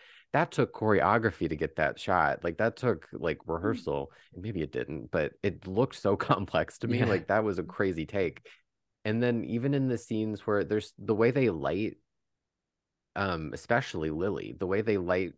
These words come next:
Speaker 1: Betty in certain scenes to make her eyes pop even more and make them even more expressive, a lot of that has to do with Lily's performance, 'cause she's always delivered in the show, like,
Speaker 3: Mm-hmm.
Speaker 1: every season.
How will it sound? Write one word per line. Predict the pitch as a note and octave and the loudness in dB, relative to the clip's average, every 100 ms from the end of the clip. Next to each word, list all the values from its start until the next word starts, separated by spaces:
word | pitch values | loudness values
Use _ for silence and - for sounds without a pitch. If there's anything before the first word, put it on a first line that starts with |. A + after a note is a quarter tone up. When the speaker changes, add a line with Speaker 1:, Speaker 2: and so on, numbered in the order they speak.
| _ _ - | _ _ -2
Speaker 1:
Betty | G#2 F#2 E2 D#2 _ _ _ _ _ | 0 0 -2 -4 _ _ _ _ _
in | F#2 F2 | -6 -4
certain | F#2+ D#2+ E2 | -2 -2 -2
scenes | - E2+ D#2+ | -4 -4 -4
to | - - F2+ E2+ - | -6 0 2 2 -2
make | - F2 E2+ | -6 -6 -6
her | - F#2 E2 - | -6 -4 -4 -2
eyes | D2 D#2+ E2+ D#2+ _ _ - | -4 -2 -4 -8 _ _ -16
pop | - F2+ D#2+ | -2 0 0
even | - E2 E2 | -4 -4 -4
more | D#2 D2 F#2 | -4 -2 -2
and | G#2 | -2
make | E2+ E2+ | -4 -6
them | D#2+ | -6
even | D#2 E2 | -6 -6
more | E2 D#2 | -4 -6
expressive, | - D#2+ E2 F2 | -2 -2 -2 -6
a | - | -6
lot | G#2 B2+ | 0 2
of | B2+ | 2
that | F#2 D2+ | 2 0
has | E2+ - | -2 -6
to | |
do | D#2+ E2 | -6 -4
with | D2+ | -4
Lily's | D#2 C#2 C2 | -4 -4 -6
performance, | - - F#2 C#2+ - | -12 -6 -4 -4 -8
'cause | - | -16
she's | - E2+ - | -12 -12 -4
always | E2 D#2+ C2+ - | -2 -2 -4 -8
delivered | - D#2 C2+ B1 C2 | -10 -6 -6 -8 -12
in | C2 | -14
the | |
show, | - - - - | -14 -12 -12 -14
like, | - - | -10 -6
Speaker 3:
Mm-hmm. | G2+ F#2+ | -4 -2
Speaker 1:
every | E2+ E2 | -4 -4
season. | D#2 D2 - | -6 -6 -8